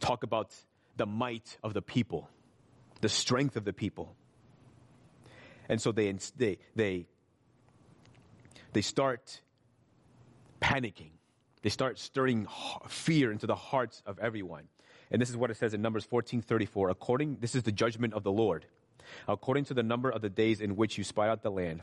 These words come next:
forty days, a year for each day, you shall bear your iniquity. Forty years, and you shall know my displeasure.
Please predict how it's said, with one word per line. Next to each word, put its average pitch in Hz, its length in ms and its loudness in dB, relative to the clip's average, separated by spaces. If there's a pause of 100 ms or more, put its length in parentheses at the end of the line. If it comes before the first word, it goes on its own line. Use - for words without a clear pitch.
forty 117 280 2
days, 82 420 -4 (380)
a 101 60 4
year 120 220 6
for 113 140 -8
each 117 220 -4
day, 107 120 2
you 107 280 4
shall 101 300 0
bear 113 320 2
your 110 280 2
iniquity. 101 720 -4 (3750)
Forty 123 280 2
years, 95 320 0
and 104 80 2
you 104 80 6
shall 98 160 0
know 107 220 2
my 101 120 0
displeasure. 87 540 -6